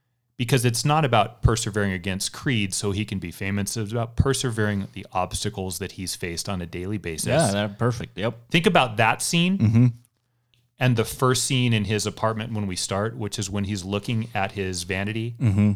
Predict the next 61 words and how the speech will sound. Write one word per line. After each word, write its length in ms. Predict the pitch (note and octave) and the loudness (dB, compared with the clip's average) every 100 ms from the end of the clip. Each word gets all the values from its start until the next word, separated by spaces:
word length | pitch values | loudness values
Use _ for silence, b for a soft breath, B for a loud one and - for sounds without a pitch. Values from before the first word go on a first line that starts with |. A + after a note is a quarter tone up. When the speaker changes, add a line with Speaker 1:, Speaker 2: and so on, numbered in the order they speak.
| - | 0
Speaker 1:
and 120 | A2 | -2
there's 160 | G#2 - | -2 0
all 200 | A2 G#2 | 0 0
the 80 | |
pictures 380 | F#2 A#2 A#2 A2+ | 0 -2 -2 -2
of 80 | A2+ | -2
himself 380 | A2 - A2 A2 | -4 -2 -2 -2
and 80 | F#2+ | -8
he 60 | |
takes 320 | - A2 A#2 | -6 -6 -6
that 200 | - F#2+ | -4 -4
one, 300 | A2 A#2 G2 | 0 2 2
which 160 | G2+ G2+ | 0 0
is 80 | G#2+ | 2
actually 320 | B2 - G2+ | 2 0 -2
young 280 | F#2 G2+ A2+ | 2 4 4
Sylvester 420 | A#2 G2 G2 A#2+ | 2 0 0 6
Speaker 2:
Mm-hmm. 200 | A2+ G#2 | 6 8
Speaker 1:
Stallone, 240 | G#2 F#2+ | 4 4
like, 140 | F2+ F2+ - | -2 -4 -2
second 300 | G#2 - F#2+ | 0 0 0
grade 220 | F#2+ F2+ | -2 -2
photo 300 | G2 F2+ E2+ | -2 -2 -2
of 100 | E2+ | -4
Sylvester 440 | F#2+ F2 E2+ - | -4 -4 -4 -4
Stallone. 300 | - F#2 F2+ | -6 -4 2
Speaker 2:
Yeah. 120 | G2+ - b b b b _ _ - | 2 0 b b b b _ _ 0
Speaker 1:
And 140 | C3 | 2
you 60 | C#3 | 4
can 160 | C#3+ | 2
tell 240 | C3 C3 A#2 | 4 4 4
when 80 | G#2 | 2
he 140 | G#2+ | 0
looks 320 | F#2+ F#2+ - | -2 -2 -2
at 120 | F#2+ | -4
that 240 | F#2+ F2+ - | -2 -4 -4
character 500 | G2+ F2 - F2 F#2+ | -6 -6 -6 -8 4
Speaker 2:
Mm-hmm. 320 | B2 G#2 G2 F#2+ - - | 6 8 6 2 -6 -6
Speaker 1:
and 140 | G#2+ | -2
then 100 | F#2+ | 0
looks 220 | G2 - | 0 0
in 60 | G2+ | 0
the 60 | F#2 | 0
mirror 220 | F#2 F2+ | 0 0
at 60 | |
himself 480 | F2+ F#2+ F#2+ F2 - | -2 -2 -2 -4 -4
that 120 | G2 | -10
he 160 | - A2 | -8 -6
has 280 | G2 F#2 - | -4 -4 -4
not 400 | E2+ E2+ G2 - | -4 -4 -6 -6
aspired 640 | A2 - - E2+ E2 E2 E2 | -6 -4 -4 -4 -4 -8 -8
to 100 | F#2 | -6
what 180 | F2 | -6
he 220 | - - F#2+ | -6 -10 -12
hoped 420 | - G#2 A2 - | -2 0 0 -2
he 100 | A2 | -4
would 180 | G2+ F#2 | -4 -4
be 200 | F2+ F2+ | -6 -6
at 120 | E2+ | -6
that 180 | E2+ F2 | -10 -12
time. 280 | - F#2 F#2+ | -10 -10 -6